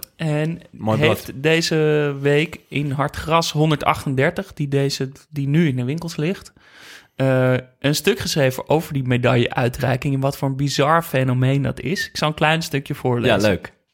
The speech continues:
Speaker 1: Wat mis ik dat? In deze tijd van het jaar, een late avond in mei of juni, Michel Platini die de medailles uitreikt naar een Europese finale.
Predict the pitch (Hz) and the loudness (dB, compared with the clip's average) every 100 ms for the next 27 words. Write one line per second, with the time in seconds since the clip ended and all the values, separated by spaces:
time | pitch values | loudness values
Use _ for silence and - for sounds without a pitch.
0 | _ _ _ _ _ _ _ _ _ _ | _ _ _ _ _ _ _ _ _ _
1 | _ _ _ _ _ _ _ _ _ - | _ _ _ _ _ _ _ _ _ 0
2 | 156 151 151 - 131 127 123 - _ _ | 0 2 0 0 -2 -2 -4 -6 _ _
3 | _ _ 147 151 147 180 208 175 147 139 | _ _ -2 2 4 4 2 -2 -2 -2
4 | 139 131 123 127 - 123 139 _ - 139 | -2 -6 -6 -4 -6 -8 -12 _ -2 2
5 | 139 170 170 123 135 143 139 120 127 123 | 4 2 0 0 0 0 -4 -2 0 2
6 | 135 110 123 131 127 127 135 - _ _ | 2 2 -2 -2 -2 0 -4 -10 _ _
7 | - 147 156 151 - 147 143 131 139 156 | 0 0 4 2 2 -2 0 -2 -2 -4
8 | 175 123 123 127 120 127 131 127 - 120 | -6 -4 2 2 4 4 4 0 0 0
9 | 113 120 170 - 120 123 - 131 120 - | 0 -2 -4 -4 -2 -2 0 0 0 2
10 | 120 120 127 120 123 165 - | 2 0 -4 -4 -2 -4 -8